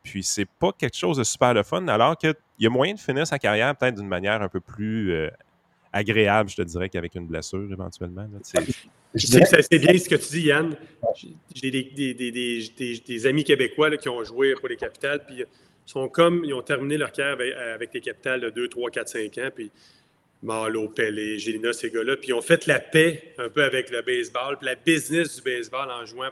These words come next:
Speaker 3: pour le plaisir, l'équipe, ce qu'il n'y avait pas dans le baseball mineur affilié. Donc, ils ont fait la paix un peu avec le,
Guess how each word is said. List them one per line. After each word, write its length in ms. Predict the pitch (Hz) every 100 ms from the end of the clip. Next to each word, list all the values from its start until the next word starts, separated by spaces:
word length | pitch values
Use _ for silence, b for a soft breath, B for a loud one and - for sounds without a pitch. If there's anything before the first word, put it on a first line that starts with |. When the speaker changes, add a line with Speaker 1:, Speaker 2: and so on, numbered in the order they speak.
| -
Speaker 3:
pour 360 | 127 127 120 - _ _ _ _
le 100 | -
plaisir, 580 | - 123 123 107 123 127
l'équipe, 640 | 120 127 127 143 139 -
ce 140 | - -
qu'il 120 | 127
n'y 40 |
avait 160 | 110 110
pas 160 | 123 123
dans 80 |
le 60 | 113
baseball 360 | 117 107 117 117
mineur 280 | 113 117
affilié. 340 | 110 - 107 120
Donc, 260 | 117 110
ils 60 | 123
ont 80 | 107
fait 180 | 147 -
la 120 | 113
paix 160 | - 135
un 120 | 120
peu 140 | 131
avec 220 | 123 110 113
le, 140 | 107